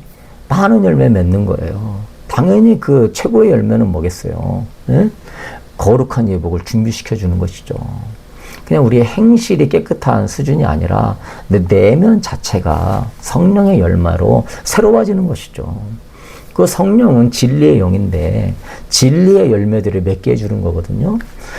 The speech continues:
진리가 없는데 어떻게 성령님이 진리의 열매를 맺게 해줍니까? 진리를 붙잡고 진리를 살 대로 살려고 몸부림칠 때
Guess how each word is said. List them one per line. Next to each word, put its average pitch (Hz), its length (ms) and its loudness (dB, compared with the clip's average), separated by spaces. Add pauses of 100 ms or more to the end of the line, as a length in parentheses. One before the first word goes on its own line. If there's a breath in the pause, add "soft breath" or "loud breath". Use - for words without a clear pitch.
(120 loud breath)
진리가 196 540 2
없는데 127 320 2
어떻게 117 240 0
성령님이 117 580 0
진리의 131 420 2
열매를 98 420 0
맺게 87 320 -2
해줍니까? 90 720 -2 (640 loud breath)
진리를 175 520 2
붙잡고 123 600 0
진리를 135 440 2
살 - 360 -2 (100)
대로 123 200 2
살려고 185 520 2
몸부림칠 127 680 2
때 92 460 -2